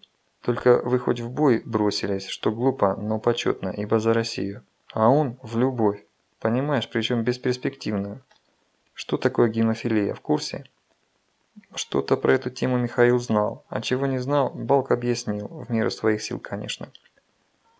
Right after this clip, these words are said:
"Ну неужели, якорь вашей разведки в задницу, нельзя было проверить родословную невесты? Там же гемофилик на гемофилике сидит, и таких же погоняет.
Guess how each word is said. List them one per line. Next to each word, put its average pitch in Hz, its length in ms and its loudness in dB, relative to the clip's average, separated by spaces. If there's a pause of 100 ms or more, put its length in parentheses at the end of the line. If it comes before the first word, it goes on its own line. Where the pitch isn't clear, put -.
(580)
"Ну 127 80 4
неужели, 127 640 2
якорь 107 340 2
вашей 113 300 4
разведки 110 460 2
в 113 80 -4
задницу, 101 580 0 (140)
нельзя 117 320 2
было 113 240 2
проверить 113 400 2
родословную 110 580 2
невесты? 110 520 -2 (1700)
Там 120 160 2
же 127 120 0
гемофилик 131 580 0
на 110 120 2
гемофилике 113 640 0
сидит, 110 460 -8
и 120 140 -4
таких 123 320 0
же 117 100 2
погоняет. 113 600 2